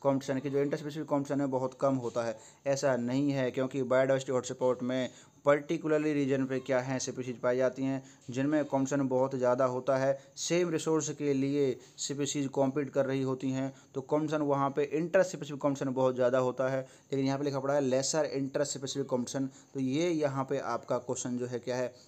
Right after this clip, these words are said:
correct हो जाएगा। तो ये मेरे को थोड़ी सी जो गड़बड़ी हुई थी उसके लिए I am sorry। तो इसका आपका answer क्या हो जाएगा यहाँ पे, option number थर्ड यहाँ पे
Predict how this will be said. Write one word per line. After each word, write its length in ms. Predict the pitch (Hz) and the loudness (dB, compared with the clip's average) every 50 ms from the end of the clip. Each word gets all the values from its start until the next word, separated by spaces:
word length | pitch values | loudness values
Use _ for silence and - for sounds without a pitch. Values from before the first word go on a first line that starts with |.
| _ - | _ -6
correct 280 | - 127 131 131 - - | -4 -2 -2 -2 -2 -2
हो 100 | 127 120 | -4 -2
जाएगा। 400 | 117 123 120 120 117 120 123 123 | 0 2 0 2 2 2 0 0
तो 340 | 117 - - - _ - 127 | 0 -2 -10 -20 _ -10 -8
ये 240 | 120 123 139 147 143 | -4 -2 0 0 2
मेरे 140 | 143 143 | 0 0
को 60 | 135 131 | -2 -2
थोड़ी 240 | 135 139 131 135 | -2 -2 -2 -2
सी 120 | 131 135 135 | -2 -2 -2
जो 100 | 127 127 | -2 0
गड़बड़ी 260 | 123 127 127 127 123 | 2 2 2 2 2
हुई 160 | 123 123 127 | 0 -2 -2
थी 200 | 127 135 135 135 | -2 -4 -4 -2
उसके 260 | 131 123 - 127 123 | -2 -4 -4 -4 -4
लिए 300 | 120 120 120 120 120 117 - - - - - - | -2 -2 -2 -2 -2 -4 -8 -12 -20 -20 -12 -8
I 120 | 117 113 117 | -6 -4 -4
am 60 | 113 | -4
sorry। 460 | 110 - 131 131 127 131 135 135 131 131 - - - - | -4 0 0 2 2 2 0 -2 -2 -6 -10 -16 -12 -8
तो 60 | 127 | -8
इसका 280 | 123 - - - 143 | -6 -6 -2 2 2
आपका 200 | 139 131 135 139 | 2 2 2 2
answer 220 | 131 131 127 135 131 | 2 2 2 -2 -2
क्या 120 | 120 127 | -2 -2
हो 60 | 123 | -2
जाएगा 240 | 123 131 127 123 127 | 0 0 0 2 2
यहाँ 200 | 127 127 123 123 | 0 0 0 -2
पे, 160 | 120 139 135 | -2 -2 0
option 320 | 127 117 117 - - 135 120 | 0 0 -2 -4 -4 -6 -6
number 300 | 120 120 120 120 120 117 | -4 -4 -2 -2 -4 -4
थर्ड 320 | 120 - - 139 135 127 | -6 -8 -6 -4 -2 -2
यहाँ 400 | 127 123 120 113 113 113 113 110 - | 0 -2 -2 -4 -4 -8 -8 -8 -6
पे 260 | 117 123 127 131 131 | -4 -4 -4 -4 -6